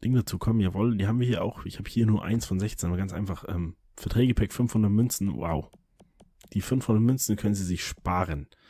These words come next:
Community Team des Jahres Sammelobjekt. Okay, das lässt sich eingehen, dass man sowas macht. Ähm, und dann haben wir noch Team of the Year, Community Challenges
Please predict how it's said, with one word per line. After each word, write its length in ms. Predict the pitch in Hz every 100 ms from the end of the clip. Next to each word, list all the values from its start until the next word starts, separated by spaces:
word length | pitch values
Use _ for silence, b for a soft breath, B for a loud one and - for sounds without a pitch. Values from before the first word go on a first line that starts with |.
| B B B B
Community 400 | - 139 131 107
Team 320 | - - 135 117
des 260 | 104 -
Jahres 560 | 76 85 101 104 - -
Sammelobjekt. 560 | 98 110 60 76 -
Okay, 300 | 92 - 92
das 480 | 85 85 - - -
lässt 300 | 82 95 -
sich 180 | - 85
eingehen, 320 | 92 107 85
dass 160 | - -
man 80 | 80
sowas 240 | 76 78
macht. 360 | 104 135 - - B B B B B B B _ -
Ähm, 540 | 98 95 95 95 92 -
und 120 | 98
dann 100 | 90
haben 100 | 107
wir 40 |
noch 160 | 101 90
Team 280 | - - 101
of 120 | 95
the 80 | 101
Year, 300 | 92 101 107
Community 520 | - 101 104 101 -
Challenges 800 | - - 90 92 90 87 - -